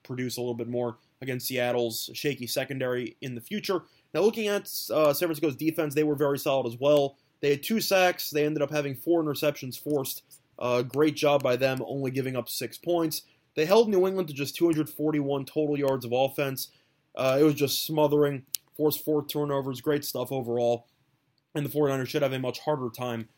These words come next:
defensively against the likes of Russell Wilson, who is the front runner for the M V P through the first seven weeks. Now, breaking down what happened with Seattle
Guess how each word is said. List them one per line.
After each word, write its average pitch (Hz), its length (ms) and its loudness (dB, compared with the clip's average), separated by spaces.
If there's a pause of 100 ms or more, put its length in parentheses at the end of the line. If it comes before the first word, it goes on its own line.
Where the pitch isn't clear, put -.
(140)
defensively 123 460 -4
against 120 260 -6
the 131 60 -4
likes 120 200 -4
of 117 80 -8
Russell 120 260 -4
Wilson, 160 380 0 (280)
who 156 100 4
is 143 100 0
the 147 100 2
front 143 300 -2
runner 139 220 -4
for 143 160 -8
the 127 120 -6
M 127 120 -4
V 123 120 -6
P 127 300 -10
through 131 300 -8
the 120 80 -6
first 117 380 -6
seven 113 300 -6
weeks. 147 340 2 (300)
Now, 151 180 2
breaking 196 460 0
down 180 220 2
what 160 120 2
happened 165 360 -2
with 151 160 -4
Seattle 143 760 0